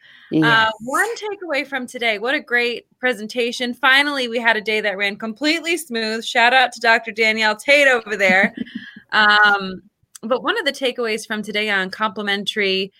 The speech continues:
Speaker 1: um, treatment and al-, alternative treatment and medicine, um, for me, it was,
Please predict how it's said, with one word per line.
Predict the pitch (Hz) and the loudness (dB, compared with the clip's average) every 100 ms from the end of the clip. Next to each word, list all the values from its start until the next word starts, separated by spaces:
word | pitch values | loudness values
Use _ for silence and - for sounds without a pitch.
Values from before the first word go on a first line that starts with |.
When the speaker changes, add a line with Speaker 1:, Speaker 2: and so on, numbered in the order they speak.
| _ _ _ - | _ _ _ 0
Speaker 1:
um, | 185 180 180 175 170 165 - | 4 4 4 2 0 -4 -10
treatment | - 294 254 240 240 233 | -2 0 0 2 0 0
and | 220 | -2
al-, | 202 180 - | -2 -2 0
alternative | 220 247 269 247 214 190 | 0 0 0 2 0 0
treatment | - 226 - 202 202 196 - | -4 -6 -2 -2 -2 -4 -4
and | 196 196 | 0 2
medicine, | 190 196 - 196 196 196 196 _ | 2 0 -2 -2 -2 -6 -12 _
um, | 190 196 185 180 175 175 165 _ _ _ - | 4 6 4 2 -2 -6 -12 _ _ _ 0
for | 294 | 2
me, | 269 330 | 4 4
it | 480 349 | 4 4
was, | 220 226 214 214 208 | 4 4 4 2 -2